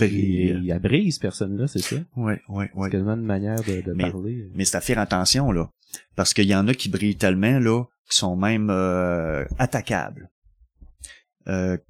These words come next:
Speaker 1: comme moi, j'ai, j'ai, je regarde beaucoup, euh, des, de, de choses là-dessus sur YouTube. Puis, euh, il y a genre, le, tu vas voir le, le, le monsieur, la madame, le petit gars, la petite fille, qui à tous les dimanches vont aller à l'église, ça sac pas, puis tout ça.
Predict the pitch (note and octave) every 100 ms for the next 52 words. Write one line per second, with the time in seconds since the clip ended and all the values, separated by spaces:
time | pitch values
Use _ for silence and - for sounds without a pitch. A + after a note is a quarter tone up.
0 | - A2 G2+ A#2 C3 A2+ A2 G2+ G2 F#2
1 | G#2 G2 G#2 - G#2+ A2 G#2 G#2 - C3+
2 | B2+ G#2 G2 F#2+ F#2 F#2 F2+ F#2 E2+ B2
3 | B2+ G2+ F#2 - B2 - G2+ F#2 F2+ C#3
4 | D3+ A2+ - - - - G2+ F#2+ F#2+ F#2+
5 | G2 F#2+ F#2 F#2+ - - G2 G2 G2+ B2
6 | C3 B2 G2+ G2 - - _ - - F#2+
7 | G#2+ A#2+ G2+ F#2 D#2+ - G#2 G2 F#2+ -
8 | A2 B2+ C#3 A2+ G2 F#2 G#2+ B2 C3 C3
9 | G2+ - G#2 A2 A#2+ - - - B2+ A2+
10 | - A#2 A#2 F#2 A2 A#2+ G2+ G2+ G2 G2+
11 | F2 - A#2+ B2 B2 - - A2+ _ _
12 | C#3+ C#3+ C#3 C#3 C3+ - - B2+ C#3+